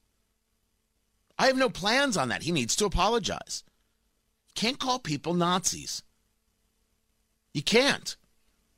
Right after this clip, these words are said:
Think of the worst thing you could call somebody. That's what I think of. So in my world, you can't call somebody a Nazi and just get away with it. You deserve all the derision that you get.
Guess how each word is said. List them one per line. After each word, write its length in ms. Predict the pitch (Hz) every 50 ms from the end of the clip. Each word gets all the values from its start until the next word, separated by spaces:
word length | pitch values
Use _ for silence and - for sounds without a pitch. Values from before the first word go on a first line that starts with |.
| _ _ _ _ _ _ _ _ _ _ _ _ _ _ _ _ - _
Think 300 | - - - 269 285 - 302
of 100 | 277 226
the 80 | 226
worst 360 | 202 175 170 208 247 254 - -
thing 160 | 240 233 226
you 100 | 226 202
could 160 | - - 175
call 220 | 170 185 175 165
somebody. 480 | 143 - 143 123 110 107 90 87 73 - - _ _
That's 380 | - 113 147 185 202 208 - -
what 80 | 196
I 140 | 175 165 151
think 300 | 135 - 131 92 92 -
of. 220 | 78 65 - - - _ _ _ _ _ _ _ _ _ _ _ _ _ _ _ _ _ _ _ _ _ _ _ _ _ _ _ _ _
So 200 | - - 147 123
in 80 | 104
my 260 | 123 135 170 226 294 302
world, 400 | 208 147 127 117 - - - - - _ _ -
you 60 | -
can't 200 | - - 370 370
call 180 | - 349 277 320
somebody 380 | - - 247 240 233 240 254
a 40 | 233 220
Nazi 360 | 220 220 233 240 - - 147
and 100 | 139 131
just 180 | 156 151 -
get 100 | - 190 190
away 220 | 175 190 208 214
with 180 | 202 175 131 104
it. 120 | 78 - _ _ _ _ _ _ _ _ _ _ _ _ _ _ _ _
You 120 | 147 165 185
deserve 280 | 196 143 196 214 180
all 200 | - 175 180 202
the 80 | 208 233
derision 520 | 185 190 214 180 165 156 139 135 165 160
that 180 | 147 143 - 170
you 80 | 180
get. 380 | 165 139 - 240 254 - -